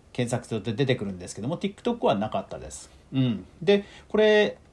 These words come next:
提携ということなんで、なんでしょうね。あの、ショップの連携って、ほら、Instagramと連携できるのって、ストアーズとか、メイクショップとか、ベースとか、いろいろあるんですよ。でも、これ、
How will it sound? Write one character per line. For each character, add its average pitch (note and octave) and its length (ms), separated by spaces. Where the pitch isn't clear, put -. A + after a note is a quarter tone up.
提 A#3+ 240
携 C#4 220
と C4+ 120
い C4 80
う C4 80
こ C4 120
と C#4 100
な F3+ 140
ん E2+ 180
で、 C3+ 440
な G#3 80
ん G3+ 40
で C#3 60
し - 80
ょ F#2 80
う E2 40
ね。 D#2+ 200
あ F#2+ 100
の、 F#2 380
シ - 140
ョ - 20
ッ G3 40
プ D4+ 80
の C#4+ 100
連 C#4 240
携 C4+ 200
っ - 20
て、 - 160
ほ G#3+ 140
ら、 G2+ 100
Instagram B3 760
と G#2+ 500
連 C3+ 160
携 C3+ 200
で C3+ 100
き C#3 80
る B2+ 80
の G2 60
っ - 20
て、 F2+ 380
ス - 100
ト C#4 260
ア C3 60
ー - 20
ズ G2 100
と - 120
か、 G#2 520
メ D#3 120
イ G3 80
ク - 60
シ A3 100
ョ - 20
ッ - 40
プ - 120
と - 100
か、 F#2+ 420
ベ A2 160
ー E3+ 80
ス - 80
と G2+ 100
か、 F#2+ 200
い F#3+ 80
ろ B3+ 120
い C4 40
ろ C#4 80
あ B3+ 80
る E3+ 60
ん G2+ 60
で D2 80
す - 60
よ。 - 140
で B3+ 120
も、 G#3 320
こ D3+ 60
れ、 D3 80